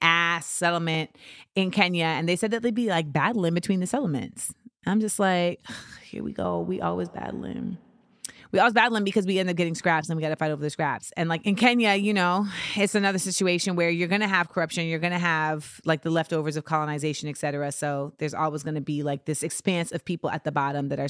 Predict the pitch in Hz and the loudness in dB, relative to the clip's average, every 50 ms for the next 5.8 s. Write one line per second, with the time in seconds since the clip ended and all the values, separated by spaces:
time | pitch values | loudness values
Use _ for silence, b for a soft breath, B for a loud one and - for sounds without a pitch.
0 | - - 139 - - - - 175 156 151 147 147 147 - - 139 147 151 147 135 | -2 -4 -6 -6 -6 -2 0 0 2 2 0 -2 -2 -4 -4 0 0 0 0 -2
1 | _ _ _ _ _ _ - - 151 151 127 - - 156 147 143 143 143 135 - | _ _ _ _ _ _ -2 0 0 0 0 -2 -4 -6 -4 -2 0 0 0 -2
2 | - - - - 143 135 131 139 - - 147 - - 147 139 139 143 139 202 - | -4 -4 -2 -2 -2 0 -2 -4 -4 -4 -4 -2 -2 -2 -4 -2 0 0 2 4
3 | 214 214 190 202 - 180 175 165 165 165 160 151 - - - - - - - - | 4 4 4 2 0 0 0 2 2 2 2 0 0 -4 -8 -10 -10 -10 -14 -16
4 | b b b b b b b b b _ - 180 170 160 - - - 156 143 143 | b b b b b b b b b _ 4 4 4 4 4 2 2 2 2 0
5 | - - - - - 165 143 151 147 - - 131 107 101 - | -4 -8 -6 -4 -4 -2 0 0 -2 0 -2 -2 -2 -4 -6